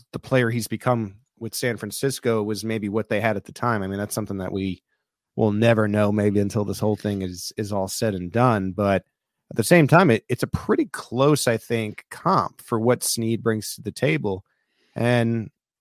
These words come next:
there should be no lack of confidence in what they can do in drafting the defensive back position.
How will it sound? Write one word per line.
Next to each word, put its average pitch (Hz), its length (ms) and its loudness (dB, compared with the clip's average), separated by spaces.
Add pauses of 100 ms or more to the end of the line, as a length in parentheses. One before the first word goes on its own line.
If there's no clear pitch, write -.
(160)
there 143 580 4
should 147 220 -4
be 143 100 0
no 127 200 4
lack 151 300 4
of 151 120 -6
confidence 147 600 0
in 117 380 -2
what 117 220 0
they 120 220 4
can 113 200 -2
do 117 260 4
in 101 120 0
drafting 127 540 2
the 107 60 0
defensive 107 400 -2
back 98 200 0
position. 104 460 -4